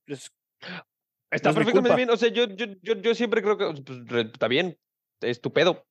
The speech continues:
Speaker 2: solo pinche ridículo.
Speaker 1: A mí no, a mí el
Speaker 2: ¿Sabes? O
Speaker 1: pinche
Speaker 2: sea
Speaker 1: ridículo, a mí el pinche ridículo, o sea, esa defensa que dicen a mí sí se me hace mala. O sea, porque
Speaker 2: Pero
Speaker 1: ¿cómo?
Speaker 2: ¿por qué? Es que sí, sí, sí, sí, sí, pero ¿por qué tienen que defenderse?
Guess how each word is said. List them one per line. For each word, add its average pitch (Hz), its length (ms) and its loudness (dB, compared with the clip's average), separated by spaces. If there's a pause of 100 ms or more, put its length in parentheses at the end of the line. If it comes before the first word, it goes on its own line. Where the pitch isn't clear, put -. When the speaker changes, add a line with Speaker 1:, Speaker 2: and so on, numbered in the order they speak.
Speaker 2:
solo 120 300 -2
pinche 110 220 -10
ridículo. 107 400 -6 (1300)
Speaker 1:
A 135 180 2
mí 190 120 0
no, 233 100 6
a 220 80 6
mí 262 100 -2
el 285 100 4
Speaker 2:
¿Sabes? 233 280 6
O 190 60 4
Speaker 1:
pinche 247 140 2
Speaker 2:
sea 180 100 6
Speaker 1:
ridículo, 170 440 4
a 208 120 6
mí 226 80 4
el 262 80 -4
pinche 269 240 -10
ridículo, 233 400 2
o 196 80 -2
sea, 185 180 4 (260)
esa 214 240 2
defensa 226 480 2
que 170 120 -6
dicen 185 280 -6
a 185 40 -4
mí 190 100 -4
sí 185 100 -8
se 190 120 -4
me 180 80 -4
hace 170 400 4
mala. 139 360 4 (1160)
O 143 100 -10
sea, 156 100 -2
porque 160 200 -2
Speaker 2:
Pero 185 120 8
Speaker 1:
¿cómo? 208 120 6
Speaker 2:
¿por 247 100 4
qué? 233 60 6
Es 214 240 2
que 240 160 2
sí, 220 220 2
sí, 208 120 -2
sí, 190 140 -4
sí, 180 120 -4
sí, 226 140 -4
pero 226 200 4
¿por 185 180 -2
qué 220 120 2
tienen 233 280 -4
que 233 100 2
defenderse? 185 580 -2